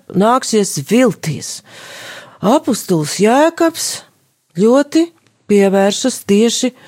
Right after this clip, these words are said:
kārdinājumam ar bagātību, bagātības un nabadzības pretnostatījumam.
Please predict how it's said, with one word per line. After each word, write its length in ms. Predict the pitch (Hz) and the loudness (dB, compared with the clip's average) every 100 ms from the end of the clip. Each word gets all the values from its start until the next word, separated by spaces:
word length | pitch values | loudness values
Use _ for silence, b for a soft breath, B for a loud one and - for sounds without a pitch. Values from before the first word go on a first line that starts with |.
| B B | B B
kārdinājumam 1040 | - 196 196 190 175 196 202 208 208 214 - | -2 2 2 2 0 2 2 2 2 2 0
ar 240 | 190 214 180 | -2 -2 -2
bagātību, 960 | - 180 190 196 208 - 247 269 294 330 B B B B - | -4 -2 0 2 0 0 0 2 0 -6 B B B B -6
bagātības 920 | 160 254 262 220 185 185 180 180 - | 0 2 2 0 0 -2 -2 -6 -4
un 160 | 175 175 | 0 2
nabadzības 720 | 233 226 175 180 165 - - | 2 0 -2 -2 -2 -6 -4
pretnostatījumam. 1300 | 175 170 165 180 190 - 220 240 247 262 269 294 302 | -2 0 0 0 0 -2 0 2 4 4 4 4 2